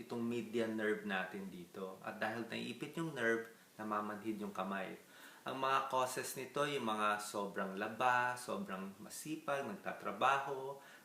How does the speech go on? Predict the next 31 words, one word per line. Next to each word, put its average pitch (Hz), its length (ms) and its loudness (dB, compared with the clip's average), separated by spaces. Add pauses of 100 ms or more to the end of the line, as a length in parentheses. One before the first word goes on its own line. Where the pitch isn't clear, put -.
naglalaba, 123 1080 4
mga 92 320 -6
drivers, 135 720 4 (320)
minsan 160 320 0
yung 139 160 -2
mga 113 320 2
nagko-computer, 123 720 2
mga 107 320 0
nagta-type, 123 560 -2
nagkakaroon 101 560 -2
din 98 160 -4
ng 95 80 -6
carpal 95 480 0
tunnel 95 320 -4
syndrome. 95 560 -8 (400)
So, 156 160 2
ang 151 80 -6
pinakasolusyon 139 1040 2
talaga 110 320 0
dito 110 320 0
sa 107 320 2
namamanhid 107 560 2
ng 113 160 -2
kamay, 104 320 2 (240)
ipapahinga 151 560 2
natin 104 320 0
yung 95 100 -6
kamay 110 380 2
ng 98 80 -2
ilang 92 240 -6
araw, 101 480 2